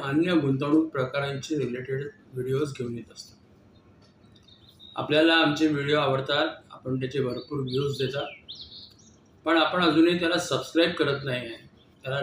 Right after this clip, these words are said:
लाईक करत नाही आहे. लाईक एक सिंगल बटन आहे, ते पण आपल्याला दाबत नाही आहे. तर जास्तीत जास्त लाईक करा आणि ही माहिती शेअर करा, कारण अजूनही YouTube-वरती येणाऱ्यांची संख्या खूप कमी आहे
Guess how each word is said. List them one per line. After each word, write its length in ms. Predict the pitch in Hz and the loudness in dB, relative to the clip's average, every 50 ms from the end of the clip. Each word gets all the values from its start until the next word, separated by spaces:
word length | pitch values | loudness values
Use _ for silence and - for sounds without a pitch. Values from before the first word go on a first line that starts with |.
| 127 | -4
लाईक 300 | 120 117 127 135 135 - | -6 -6 -6 -8 -8 -8
करत 260 | - 135 135 135 - | -10 -10 -10 -10 -12
नाही 120 | - 110 110 | -12 -12 -12
आहे. 200 | 104 - _ _ _ _ _ _ _ _ _ _ _ _ - - _ _ - | -12 -12 _ _ _ _ _ _ _ _ _ _ _ _ -20 -20 _ _ -8
लाईक 260 | - - 147 160 - | -6 -4 -4 -2 -2
एक 120 | 170 165 - | -2 -4 -4
सिंगल 400 | - - 147 139 143 156 165 160 | -4 -6 -4 -2 0 2 2 2
बटन 300 | 143 139 139 156 165 160 | 2 0 0 2 2 2
आहे, 220 | 147 127 120 113 113 | 2 0 -2 -6 -8
ते 140 | - - 123 | -10 -10 -12
पण 180 | 113 - 139 131 | -10 -6 -6 -6
आपल्याला 380 | 127 - - 131 131 156 143 | -6 -6 -6 -6 -6 -6 -6
दाबत 260 | 131 117 113 - 131 | -8 -10 -10 -10 -10
नाही 220 | 131 127 127 113 107 | -10 -10 -10 -10 -12
आहे. 160 | 101 - - _ _ _ _ _ _ _ _ _ _ _ _ _ _ _ _ _ _ _ _ _ _ _ _ _ - | -14 -18 -20 _ _ _ _ _ _ _ _ _ _ _ _ _ _ _ _ _ _ _ _ _ _ _ _ _ -4
तर 140 | 139 143 139 | -2 -2 0
जास्तीत 360 | 139 127 127 - - 165 160 | 0 0 0 0 0 0 0
जास्त 360 | 147 143 139 139 135 - - 160 | 0 0 -2 -2 -2 -2 0 0
लाईक 360 | 156 139 127 127 135 135 - | 0 2 2 0 -2 -2 -4
करा 220 | 147 139 131 127 120 123 131 - _ _ _ _ _ _ _ _ _ _ _ _ _ _ _ _ _ - | -6 -4 -4 -4 -6 -8 -10 -16 _ _ _ _ _ _ _ _ _ _ _ _ _ _ _ _ _ -8
आणि 200 | - 143 156 165 170 | -2 2 4 6 6
ही 180 | 160 143 151 | 6 6 6
माहिती 420 | 156 151 131 123 131 131 - 180 160 | 4 4 4 2 0 0 0 0 0
शेअर 320 | - - 147 151 165 170 | 0 0 2 2 2 2
करा, 260 | 156 143 127 120 - - - - _ _ _ _ _ _ _ _ _ _ _ _ _ _ _ - _ _ _ - | 0 -2 -4 -4 -6 -8 -16 -20 _ _ _ _ _ _ _ _ _ _ _ _ _ _ _ -20 _ _ _ -4
कारण 380 | 139 135 143 151 160 165 170 175 - - - _ _ - | -2 2 4 6 6 6 4 2 -2 -10 -16 _ _ -10
अजूनही 440 | - 127 127 143 151 156 160 165 165 | -8 -4 0 2 4 6 8 8 8
YouTube-वरती 640 | 147 139 135 143 160 151 151 143 147 147 143 - 156 | 8 4 2 0 0 0 2 0 0 0 2 2 2
येणाऱ्यांची 500 | 151 143 139 143 147 143 151 147 165 156 | 2 2 2 -2 -2 -2 -2 -2 -2 -2
संख्या 420 | - - 135 127 127 131 143 139 135 | -2 -4 -6 -6 -4 -4 -4 -4 -4
खूप 180 | 147 147 147 - | -6 -8 -8 -6
कमी 260 | - 127 135 151 139 | -4 -2 -2 0 -2
आहे 140 | 117 110 | -2 -6